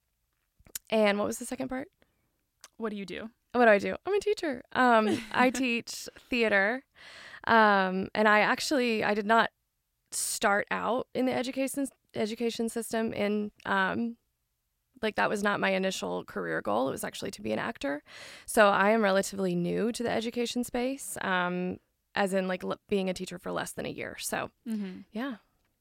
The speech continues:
Speaker 2: Yeah. Um, so my special question is, what's one place in Nashville that you think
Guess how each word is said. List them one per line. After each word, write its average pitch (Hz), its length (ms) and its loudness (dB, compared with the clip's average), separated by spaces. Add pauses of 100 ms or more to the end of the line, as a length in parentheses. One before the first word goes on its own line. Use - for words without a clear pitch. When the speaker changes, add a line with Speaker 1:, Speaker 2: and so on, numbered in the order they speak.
(160)
Speaker 2:
Yeah. 180 260 -12 (680)
Um, 196 480 -6
so - 160 -6
my 196 180 -6
special 202 400 -8
question 196 440 -14
is, 190 340 -12
what's 202 380 -8
one 190 240 -8
place 226 280 -10
in 214 120 -10
Nashville 185 640 -12
that 202 100 -12
you 196 120 -12
think 185 240 -12